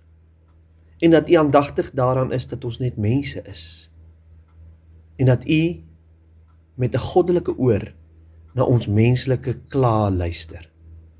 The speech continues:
En dankie dat U ons ook vergewe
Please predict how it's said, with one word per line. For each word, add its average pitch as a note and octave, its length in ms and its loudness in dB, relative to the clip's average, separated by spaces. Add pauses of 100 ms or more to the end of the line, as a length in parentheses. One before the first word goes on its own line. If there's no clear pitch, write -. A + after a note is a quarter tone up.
(240)
En A2 160 -4
dankie B2+ 480 2 (720)
dat A#2 280 -4
U D3 100 6
ons C3 300 2
ook C#3 220 0
vergewe A#2+ 600 -4